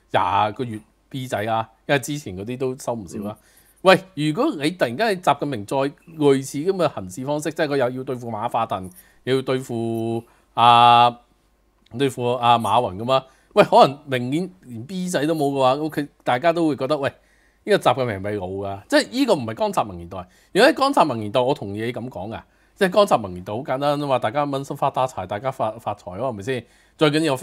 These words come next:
Speaker 1: 有財發嘅，
Speaker 2: 嗯。
Speaker 1: 係咪先？你華爾街要乜，我同你大家齊齊分咯，係咪先？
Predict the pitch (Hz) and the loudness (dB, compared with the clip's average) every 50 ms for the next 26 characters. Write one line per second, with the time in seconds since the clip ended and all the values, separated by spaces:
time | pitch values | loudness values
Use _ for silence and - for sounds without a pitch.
0 | - 127 123 117 107 113 98 98 - - 127 131 - 135 139 151 147 120 110 117 | -2 -2 -2 -2 -2 -4 -6 0 6 6 6 6 6 4 4 4 4 4 2 0
1 | 147 147 123 - _ _ _ _ _ _ - 160 180 151 104 117 123 139 151 165 | 0 0 0 -2 _ _ _ _ _ _ 4 6 6 8 6 6 4 0 -2 2
2 | 180 202 190 196 170 147 160 180 185 131 135 135 131 107 120 127 127 123 123 165 | 6 6 6 6 4 2 0 0 0 0 -2 -4 -4 -4 -2 0 0 2 4 4
3 | 165 165 - _ - - 117 104 - 110 107 - 156 151 165 160 160 160 139 110 | 2 2 0 _ -14 -10 -10 -8 -8 -8 -4 -2 0 0 2 4 4 4 2 0
4 | 107 110 143 156 147 - | -2 -4 -2 -2 -2 -2